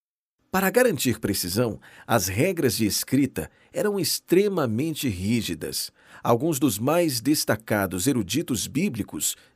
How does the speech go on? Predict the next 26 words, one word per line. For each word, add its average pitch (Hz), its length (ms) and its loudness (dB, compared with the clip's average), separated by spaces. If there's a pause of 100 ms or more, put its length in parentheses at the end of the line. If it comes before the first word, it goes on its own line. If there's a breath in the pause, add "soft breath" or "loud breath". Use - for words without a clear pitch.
(180 soft breath)
e 127 120 0
especialistas 175 840 2
em 131 80 2
línguas 131 360 0
bíblicas 113 500 0
antigas - 580 -2 (260 loud breath)
se - 260 0
debruçaram 123 760 0
sobre 107 320 -2
esses 117 240 -4
manuscritos 123 720 -4
por 127 260 -4
décadas. 92 800 -2 (460 soft breath)
Esses 220 300 2
rolos 214 340 0
antigos 113 680 -2 (260 soft breath)
testemunham 202 580 2
com 190 220 0
eloquência 127 760 0 (200 soft breath)
a 131 100 2
precisão 151 720 0 (180 loud breath)
e 123 140 0
a 113 60 2
confiabilidade 180 1040 -2
da 226 120 0
Bíblia. 120 500 0